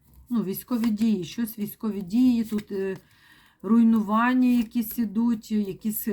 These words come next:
колаборантів знищення, також колісниця, щось у них тут за активний рух почнеться. Якісь удари можливі.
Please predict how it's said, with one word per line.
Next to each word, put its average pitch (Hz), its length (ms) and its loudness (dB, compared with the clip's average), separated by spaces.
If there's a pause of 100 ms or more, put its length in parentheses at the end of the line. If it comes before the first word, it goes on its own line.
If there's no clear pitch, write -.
(100)
колаборантів 214 840 2
знищення, 208 880 2 (120)
також 247 420 -2
колісниця, 233 840 0
щось 220 320 -6
у - 20 -6
них 226 180 0
тут 202 200 -6
за 214 100 0
активний 226 640 0
рух 226 440 2 (480)
почнеться. 226 920 0 (380)
Якісь 233 360 -2
удари 220 460 2
можливі. 220 760 0